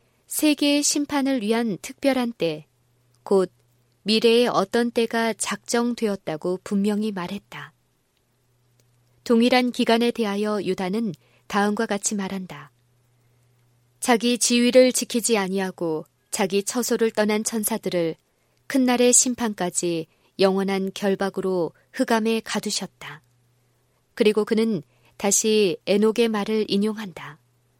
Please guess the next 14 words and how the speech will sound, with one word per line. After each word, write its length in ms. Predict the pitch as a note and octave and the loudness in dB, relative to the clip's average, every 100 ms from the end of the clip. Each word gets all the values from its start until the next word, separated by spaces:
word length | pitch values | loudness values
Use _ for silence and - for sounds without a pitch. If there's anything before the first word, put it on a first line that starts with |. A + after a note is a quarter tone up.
| _ _ _ | _ _ _
"보라, 440 | - G3 F3+ E3+ - _ _ _ | -4 0 0 -2 -10 _ _ _
주께서 720 | - G#3+ G3+ G3+ G#3+ G3 F3+ - | -8 0 2 2 -2 -2 -2 -2
그 240 | - A3 | 2 2
수만의 540 | G#3+ - A#3+ A#3 A#3 | 2 0 0 0 0
거룩한 580 | A#3 - G#3+ A3+ - A3+ | -2 0 0 0 -2 -2
자와 280 | G#3+ F#3+ F#3+ | -2 -2 -2
함께 460 | F#3 F#3 - F#3 F3 | -4 -8 -4 -2 0
임하셨나니 920 | F#3+ G3+ G#3 - F#3 F3+ D#3+ D3+ D#3 _ _ _ _ | 0 -2 -2 -4 -6 -8 -8 -10 -14 _ _ _ _
이는 400 | - F#3+ F#3 F3+ | -2 0 0 -2
무사람을 680 | F#3+ G#3 - A3 G#3+ G#3 G#3 | -2 -2 -2 -2 -2 0 0
심판하사 800 | - G#3+ G#3 G3 F3 - D#3 D3+ _ _ _ _ - | -2 -4 -6 -8 -6 -6 -6 -10 _ _ _ _ -10
저희를 640 | - G3 F#3+ F#3+ F#3 D#3+ | 0 2 2 0 -2 -2
정죄하려 640 | - G#3+ G3 F#3+ G#3+ G#3 G#3 | -2 -2 0 0 -2 -2 -2
하심이라." 580 | G#3 - E3+ - - | -2 -2 -4 -12 -16